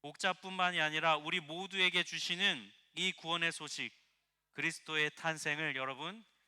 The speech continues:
목자들의 고백과 같이 "이 이루어진 일을 보자", 이 마음을 가지고 오늘 이 기쁜 소식을 나를 위한 것으로 받아들입시다. 그리고 여러분, 깨달읍시다. "아, 예수가 정말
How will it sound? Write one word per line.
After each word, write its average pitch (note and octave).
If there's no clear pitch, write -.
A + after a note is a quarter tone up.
목자들의 E3
고백과 D#3
같이 C#3+
"이 E3
이루어진 C#3+
일을 C3+
보자", B2+
이 E3
마음을 D#3
가지고 D3
오늘 D#3
이 E3
기쁜 D#3
소식을 D#3+
나를 D3
위한 D#3
것으로 D3
받아들입시다. B2+
그리고 D3
여러분, D3
깨달읍시다. F3
"아, A2+
예수가 A#2+
정말 A#2